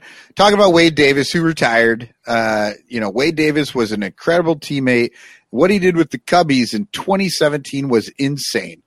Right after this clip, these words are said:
Hell of a career and a fantastic individual. Very nice, very nice. Uh, and then this dude comes in and says, "An actual Chicago Cub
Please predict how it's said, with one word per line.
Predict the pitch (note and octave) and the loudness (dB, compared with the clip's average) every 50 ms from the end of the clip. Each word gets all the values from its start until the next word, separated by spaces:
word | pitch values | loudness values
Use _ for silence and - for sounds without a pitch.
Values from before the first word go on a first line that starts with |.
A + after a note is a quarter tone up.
| _ - - - _ _ _ - | _ -20 -20 -20 _ _ _ -2
Hell | - D3 E3 F#3 | 2 4 4 4
of | F3+ | 4
a | F3+ F3+ | 2 0
career | - - D#3 D3 C#3 C3 C3 B2+ B2+ B2 | 0 0 0 2 4 4 4 4 4 2
and | B2 A#2 G#2+ | 0 -2 -4
a | F#2+ | -4
fantastic | - G#2+ G2 F2+ - - A2+ A2+ A2+ G#2+ - - A2 - - | -4 -6 -8 -8 -6 -6 -4 -4 -4 -6 -4 -6 -6 -6 -6
individual. | - G#2+ G#2 G#2 F#2 G2 F2 F2+ F#2+ F2+ F2+ | -8 -4 -4 -4 -4 -4 -6 -4 -6 -6 -2
Very | G2+ D#3+ G3 G#3+ F#3 | 0 2 2 4 4
nice, | D#3 B2+ B2 A#2+ A#2+ A#2 - - - | 4 2 2 0 0 -2 -4 -6 -8
very | - A#2+ A#2 A2 | -4 -2 -2 -2
nice. | G#2+ G#2 G#2 G2 F#2+ - - - _ _ _ _ _ _ _ _ _ _ _ _ _ _ _ - | -2 -2 -4 -4 -6 -8 -12 -20 _ _ _ _ _ _ _ _ _ _ _ _ _ _ _ -6
Uh, | G#2+ G#2 G#2 G2+ G2 F#2+ G2 - - - | -2 0 0 2 2 2 0 -2 -2 -2
and | B2+ C3 C#3 | -2 0 2
then | D3 D3 D3 C#3 C3 | 2 2 2 2 2
this | C#3+ F3+ F#3+ F#3 - | 2 2 2 2 2
dude | - E3+ E3 D3+ C#3 - | 4 4 4 4 2 2
comes | - D#3 D3 C#3 C3 - C#3+ | 2 2 2 2 0 0 0
in | D3 C#3+ C#3 C3 | 0 2 0 -2
and | B2 | -2
says, | - - C#3 B2+ A#2+ A#2 G#2+ - - - | -2 0 2 4 4 4 2 -2 -4 -4
"An | C3 B2 A#2+ | -4 -4 -2
actual | C#3 D3+ F3 G3+ G3 - - A3+ A3+ | 0 2 2 2 2 0 0 0 0
Chicago | G3+ - - - - D3+ D3+ D3 D#3 D3+ D#3 D#3 | 0 -2 -4 -6 -2 0 2 2 2 4 2 0
Cub | D3+ - - - D3+ C#3 C3 B2+ A#2+ A#2+ A#2+ A#2+ | 0 -2 -2 2 4 4 4 4 2 0 -4 -16